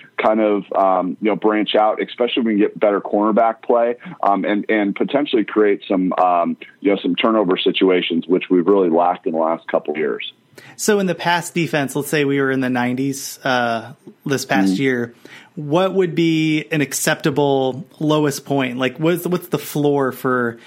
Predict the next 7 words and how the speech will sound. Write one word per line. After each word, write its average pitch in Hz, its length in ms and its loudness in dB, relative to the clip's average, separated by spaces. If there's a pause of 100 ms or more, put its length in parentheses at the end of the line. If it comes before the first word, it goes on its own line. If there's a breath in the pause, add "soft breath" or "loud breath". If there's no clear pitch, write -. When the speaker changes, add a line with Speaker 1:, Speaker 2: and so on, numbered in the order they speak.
(240 loud breath)
Speaker 2:
uh, 143 80 -4
the 143 140 0
acceptable 151 480 -2
floor 139 340 0
for 143 120 -4
Arizona 127 420 0
secondary? 123 520 -6